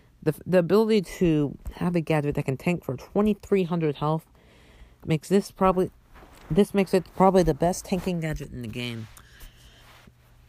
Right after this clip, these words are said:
And I, I totally think that's right. I mean, what else is there to say? It's a twenty-three hundred hel-, tank, and that's a lot of tanking potential over the whole match. I mean,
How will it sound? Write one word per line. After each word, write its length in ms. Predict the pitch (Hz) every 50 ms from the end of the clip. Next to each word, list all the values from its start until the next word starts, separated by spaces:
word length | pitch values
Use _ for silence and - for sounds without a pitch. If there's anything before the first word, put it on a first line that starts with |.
| - - - - - - - - _ - - - - - - -
And 420 | 135 143 143 147 143 143 143 143 - _ -
I, 160 | - 65 62 - - -
I 140 | - 131
totally 640 | 139 - - 175 165 160 160 156 151 151 139 - - - -
think 180 | 165 160 147
that's 240 | - 143 - - - - _ _ _ _ _ _ -
right. 240 | 135 156 175 202 - -
I 20 | -
mean, 280 | 123 117 113 120 127 _ _ _ - - - - - - _ _ _ - - _ _ - - - - - - - - -
what 180 | - 160 160
else 160 | 156 151 -
is 120 | 147 151 143
there 120 | 156 151
to 80 | 135 135
say? 300 | - - 196 160 - - -
It's 260 | 127 - - - - _ _ - - _ -
a 360 | - 123 120 113 110 - - _ _ _ _ -
twenty-three 560 | - - - 214 233 240 233 - 202 196 190
hundred 320 | 170 180 165 160 156 143
hel-, 240 | - - 147 131 - _ _ -
tank, 360 | - - 143 143 - - - _ - - - _ _ _ -
and 160 | - 143 147
that's 160 | 165 170 - - - - - _ -
a 80 | 147 147
lot 320 | 135 131 123 135 175 196
of 100 | 208 180
tanking 420 | - - 175 175 185 180 165 156 143
potential 680 | - - 139 - - - 147 147 - - 131 120 107 -
over 200 | - 127 120 120
the 80 | 123 123
whole 180 | - 147 143
match. 380 | 131 147 147 127 - - - -
I 60 | -
mean, 320 | 123 123 123 120 117 -